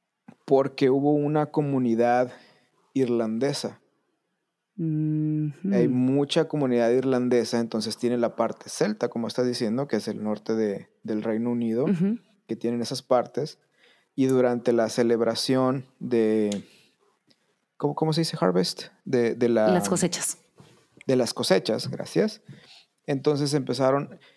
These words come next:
Speaker 1: la celebración de las cosechas y todo, se juntaban, algo similar a lo que es en Estados Unidos el Día de Gracias o el Thanksgiving.
Speaker 2: Ujú.
Speaker 1: Pero estas tienen una tradición en donde pasaban y de,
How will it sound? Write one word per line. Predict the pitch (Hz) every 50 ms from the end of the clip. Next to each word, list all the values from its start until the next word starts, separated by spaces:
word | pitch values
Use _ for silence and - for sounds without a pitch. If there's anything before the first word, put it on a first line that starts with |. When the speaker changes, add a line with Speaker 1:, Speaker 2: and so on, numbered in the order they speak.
| _ _ _ _ _
Speaker 1:
la | - 147 147 127
celebración | 147 143 143 131 151 151
de | 165
las | 175 165
cosechas | - 170 156 160 156 - -
y | 165 160
todo, | 160 147 147 147 143 120 - - - _ -
se | - - 156 139
juntaban, | - 143 143 131 131 139 135 135 131 131 135 139 - _ _ -
algo | - 165 165 160 175 180 180 175 - - -
similar | - - - 180 170 165 160 156 147 139 139 135 131 135 143 143 -
a | 156
lo | 147 143 143 139 -
que | 131 127 123
es | 127 123 -
en | 143 139
Estados | 123 - - 123 127 131 - -
Unidos | 127 123 127 131 131 135
el | 123 117
Día | 123 123 120
de | 120 120
Gracias | 120 120 120 117 - 131 120 131
o | 127
el | 113 -
Thanksgiving. | - 120 120 117 120 113 120 135 170 185 - _ _ _ _ _ _ _ _ _ _ _ _ _ _ _ _ _ _ _ -
Speaker 2:
Ujú. | 202 185 160
Speaker 1:
Pero | 151 143 139 139
estas | 143 143 - 165 156 160 - _ _ _ _ _ _ _ _ _ - -
tienen | - 147 147 151 151 151
una | 151 147 151 147 143 147
tradición | - 143 135 127 127 127 - - 135 135 139
en | 135 135
donde | 127 127 120 120 113
pasaban | - - 107 - - 120 113 117 120 120 120 127 127 - -
y | - 123 113
de, | 113 107